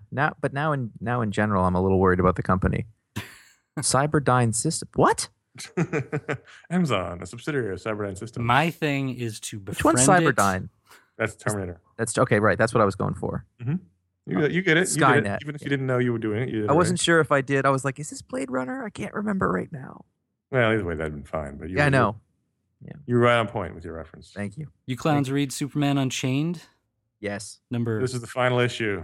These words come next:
Speaker 2: Is it number nine?
Speaker 1: Yeah.
Speaker 3: Yeah.
Speaker 2: Okay.
Speaker 3: I really wonder what this book would have been if it had a different artist.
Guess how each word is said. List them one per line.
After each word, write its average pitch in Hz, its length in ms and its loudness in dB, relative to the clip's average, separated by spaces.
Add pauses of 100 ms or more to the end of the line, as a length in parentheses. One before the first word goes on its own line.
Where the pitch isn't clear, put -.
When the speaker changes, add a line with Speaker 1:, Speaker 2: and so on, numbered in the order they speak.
Speaker 2:
Is - 60 -14
it 190 60 -12
number 214 200 -4
nine? 185 300 -4 (520)
Speaker 1:
Yeah. 107 280 -10 (200)
Speaker 3:
Yeah. 117 60 -6
Speaker 2:
Okay. 117 200 -10 (1300)
Speaker 3:
I 139 80 -2
really 208 220 4
wonder 147 720 2 (1200)
what 117 120 -8
this 123 140 -6
book 110 240 -6
would 104 120 -4
have 95 100 -10
been 98 300 -6 (140)
if - 180 -8
it 92 160 -6
had 90 200 -6
a 85 160 -8 (100)
different 80 260 -12
artist. - 340 -16